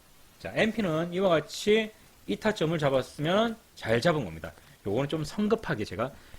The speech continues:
야, 이거 잡아야겠는데, <laughs> 잡아야겠는데, 놓칠까봐. 여러분들도 분명히 저랑 똑같은 생각을 하셨을 거예요. 다만,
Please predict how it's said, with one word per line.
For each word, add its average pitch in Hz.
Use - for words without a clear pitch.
야, 151
이거 175
잡아야겠는데, 175
<laughs> 214
잡아야겠는데, 190
놓칠까봐. 135
여러분들도 254
분명히 202
저랑 185
똑같은 247
생각을 185
하셨을 175
거예요. 73
다만, 104